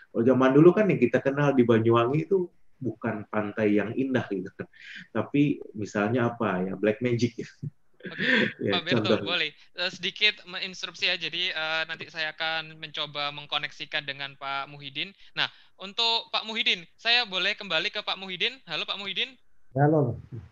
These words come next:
Speaker 2: Halo, baik, Bapak. Eh, eh, Pak Berto boleh kembali ke slide atau ya.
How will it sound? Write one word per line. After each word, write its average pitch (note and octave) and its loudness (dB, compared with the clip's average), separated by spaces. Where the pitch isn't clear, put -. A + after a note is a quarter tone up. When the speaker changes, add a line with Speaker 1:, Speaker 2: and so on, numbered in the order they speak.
Speaker 2:
Halo, F3 -4
baik, F3 2
Bapak. E3+ 2
Eh, F#3 0
eh, G3+ 0
Pak E3 -6
Berto E3+ -8
boleh E3+ -6
kembali D3+ -8
ke D#3+ -12
slide D#3 -8
atau C#3+ -12
ya. C3 -4